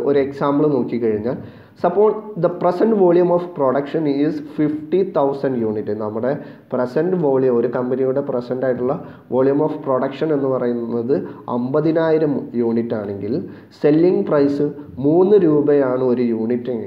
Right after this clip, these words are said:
എങ്കിൽ the existing total revenue is, existing ആയിട്ടുള്ള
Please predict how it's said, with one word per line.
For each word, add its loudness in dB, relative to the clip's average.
എങ്കിൽ -8
the 2
existing -2
total 0
revenue 0
is, -12
existing -2
ആയിട്ടുള്ള 2